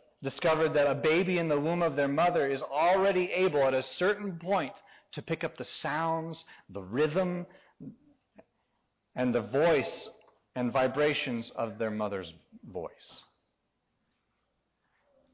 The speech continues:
And as kids grow up, <laughs> you can see that they gravitate more towards certain voices than others.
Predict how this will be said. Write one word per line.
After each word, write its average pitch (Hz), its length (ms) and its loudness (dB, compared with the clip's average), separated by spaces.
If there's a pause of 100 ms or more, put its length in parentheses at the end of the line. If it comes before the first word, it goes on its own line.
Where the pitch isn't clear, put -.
(800)
And 151 120 0
as 147 120 0
kids 170 280 0
grow 175 200 4
up, - 460 0 (160)
<laughs> - 720 -12
you 143 100 -2
can 170 160 -4
see 196 160 0
that 165 140 0
they 156 140 4
gravitate 165 540 0
more 156 220 2
towards 156 300 -4
certain 160 240 -2
voices 151 380 -2
than 151 160 0
others. 131 480 -2